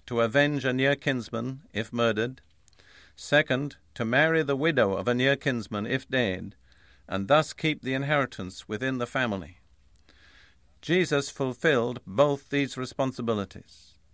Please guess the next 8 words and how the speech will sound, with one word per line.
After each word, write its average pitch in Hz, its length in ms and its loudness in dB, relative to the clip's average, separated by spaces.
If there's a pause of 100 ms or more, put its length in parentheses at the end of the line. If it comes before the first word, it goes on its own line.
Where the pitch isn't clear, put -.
(340)
First, 143 460 0
he 131 160 0
avenged 127 500 2
us - 300 -10 (100)
on 107 140 0
the 110 80 0
murderer, 101 580 0
Satan. - 560 -4